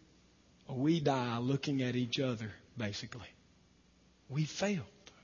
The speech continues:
If in thirty years this congregation looks no different because people haven't come in through salvation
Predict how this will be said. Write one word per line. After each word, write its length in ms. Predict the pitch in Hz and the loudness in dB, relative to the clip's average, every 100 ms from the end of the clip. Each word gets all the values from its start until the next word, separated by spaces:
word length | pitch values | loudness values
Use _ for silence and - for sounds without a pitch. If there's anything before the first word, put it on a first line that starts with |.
| - _ _ _ - - - - _ - - - - - - - - _ - - - - _ - - - - - - _ - - - - - - | -20 _ _ _ -20 -20 -20 -20 _ -20 -20 -20 -20 -20 -20 -20 -20 _ -20 -20 -20 -20 _ -20 -20 -20 -20 -20 -20 _ -18 -18 -18 -20 -20 2
If 200 | 160 180 | 6 8
in 160 | 202 160 | 6 4
thirty 300 | 135 196 180 | 2 2 2
years 460 | 156 208 180 135 120 | 0 4 4 4 4
this 180 | 190 | 4
congregation 640 | - 190 170 165 175 156 147 | 4 0 2 4 2 2 0
looks 240 | 160 - | 0 0
no 160 | 160 147 | 0 0
different 540 | 127 160 185 - 110 - - - - - - | 4 6 6 2 -8 -10 -20 -20 -20 -20 2
because 420 | 151 - 165 147 | 2 6 6 6
people 300 | - 185 156 | 6 4 8
haven't 280 | 165 151 143 | 8 6 0
come 200 | 165 156 | 0 2
in 320 | 160 175 175 | 4 4 2
through 360 | 160 160 160 147 | 2 4 4 4
salvation 760 | - 156 139 165 180 - 185 | 0 2 4 6 6 2 0